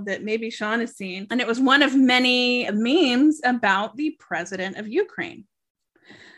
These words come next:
Zelensky. And, and I, they are very much, I mean, I,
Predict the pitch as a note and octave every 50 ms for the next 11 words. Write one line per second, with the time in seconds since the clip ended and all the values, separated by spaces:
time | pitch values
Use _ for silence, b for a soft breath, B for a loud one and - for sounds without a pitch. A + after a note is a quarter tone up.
0 | b b b b _ _ _ _ - G#3 A3 A#3 D#4+ F#4+ F#4 F4 - - - -
1 | - _ _ _ _ _ _ _ _ - A3+ A#3+ B3 A#3+ B3 - - _ - C#3
2 | D3+ F#3 E3+ - - G#3+ B3+ C4 C4+ C4 A#3+ - - A3 B3 C4 C#4 C4 - _
3 | _ _ _ _ _ _ _ _ _ _ _ _ _ _ _ _ - C4 F4 G#4
4 | G4+ E4 B3+ B3+ C#4 C#4 D4 D4+ D#4 D#4 C#4+ B3+ A3+ - A3 A#3 B3 A#3 A#3 G3+
5 | F#3+ G#3